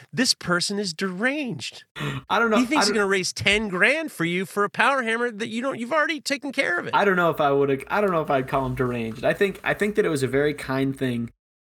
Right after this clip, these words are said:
Speaker 2: for him to do. And to be fair, I did invest all of the savings that I had into that hammer. I did. Um, both when I bought
Speaker 1: But
Speaker 2: it
Speaker 1: you don't
Speaker 2: as a kid,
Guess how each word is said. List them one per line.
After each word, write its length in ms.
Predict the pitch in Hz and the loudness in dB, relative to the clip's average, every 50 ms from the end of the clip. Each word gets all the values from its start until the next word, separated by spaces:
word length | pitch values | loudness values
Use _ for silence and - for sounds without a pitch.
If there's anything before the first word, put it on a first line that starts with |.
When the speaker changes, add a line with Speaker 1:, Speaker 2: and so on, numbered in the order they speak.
| _ _ _ _ | _ _ _ _
Speaker 2:
for 140 | - - 131 | -4 -2 0
him 220 | 120 131 120 117 | 0 0 -2 -2
to 80 | 117 110 | -2 0
do. 180 | 117 113 113 | 0 0 0
And 180 | 101 123 127 127 | -2 -2 -4 -4
to 80 | - | -4
be 140 | 147 156 156 | -4 -4 -4
fair, 220 | - 196 208 160 123 | -2 0 0 2 0
I 100 | 120 123 | 0 -2
did 340 | 135 165 175 139 - - - _ _ _ _ | -2 0 0 0 -2 -4 -10 _ _ _ _
invest 680 | - 143 139 127 117 127 120 117 113 - - - - - _ _ _ _ _ _ _ _ _ _ _ _ _ | -6 -4 -4 -2 0 0 0 0 -2 -6 -10 -12 -14 -20 _ _ _ _ _ _ _ _ _ _ _ _ _
all 200 | - 135 135 139 | 0 2 4 4
of 140 | 143 139 131 | 2 2 0
the 60 | 131 | -2
savings 500 | 131 - - 135 139 135 131 117 113 110 - | -2 0 2 2 2 2 0 -2 -4 -4 -4
that 100 | 117 113 | -2 -2
I 80 | 113 | -2
had 400 | 110 113 107 107 104 117 120 123 - | -2 -2 -2 -2 -4 -4 -8 -10 -8
into 180 | 117 117 117 | -6 -4 -2
that 180 | 117 117 113 120 | -2 -2 -2 -2
hammer. 320 | 135 139 127 110 - - - _ _ _ _ _ _ | -2 -4 -4 -4 -8 -10 -14 _ _ _ _ _ _
I 80 | - 131 | -4 -2
did. 300 | 127 123 117 107 101 - _ - - - _ _ - - | 0 0 0 -2 -4 -10 _ -20 -20 -20 _ _ -12 -8
Um, 380 | 117 117 110 107 104 104 98 - _ _ _ _ _ _ _ - - _ _ - - - _ - | -6 -6 -4 -4 -6 -8 -10 -14 _ _ _ _ _ _ _ -14 -14 _ _ -12 -12 -12 _ -2
both 260 | 107 135 139 135 135 | 2 2 2 2 2
when 100 | 131 131 | 0 0
I 80 | 127 120 | 0 0
bought 240 | 110 123 123 123 127 | 0 0 2 2 2
Speaker 1:
But 100 | 131 127 | 0 -2
Speaker 2:
it 80 | - | -4
Speaker 1:
you 80 | 165 151 | -6 -6
don't 100 | 120 107 | -2 -2
Speaker 2:
as 160 | 127 120 110 | -2 -2 -2
a 60 | 117 | -4
kid, 420 | 110 - - 143 131 120 113 135 | -6 -2 0 0 0 0 -2 -6